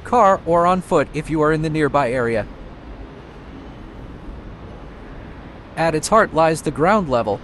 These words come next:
featuring four entrances, several cafes, a pharmacy, and a variety of kiosks. So many that one can be excused if mistakenly believes he arrived at the county fair rather than at a railway station.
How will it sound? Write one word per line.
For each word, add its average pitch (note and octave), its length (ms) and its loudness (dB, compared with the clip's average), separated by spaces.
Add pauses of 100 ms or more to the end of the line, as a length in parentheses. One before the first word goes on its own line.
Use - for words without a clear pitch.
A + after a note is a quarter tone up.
featuring D3 420 -2
four G3 320 0
entrances, D3 720 -4
several F#3 420 -2
cafes, G3 640 -2 (140)
a F#3+ 80 0
pharmacy, D3+ 640 0
and B2 100 -4
a D#3 60 -2
variety D3 480 -2
of B2 100 -8
kiosks. D#3+ 640 -2 (1120)
So D3+ 220 4
many F#3+ 320 4
that C#3+ 160 2
one D3 260 2
can D3+ 200 -2
be C#3+ 160 2
excused D3 680 0
if C3 200 -6
mistakenly C#3 640 -2
believes C3+ 500 -2
he A#2+ 140 -2
arrived D3+ 420 2
at A#2+ 100 -4
the - 80 -6
county C#3+ 380 0
fair D#3+ 400 4
rather C3+ 480 2
than C#3+ 200 -2
at C#3 100 0
a D#3 40 4
railway E3+ 520 4
station. A2+ 560 -2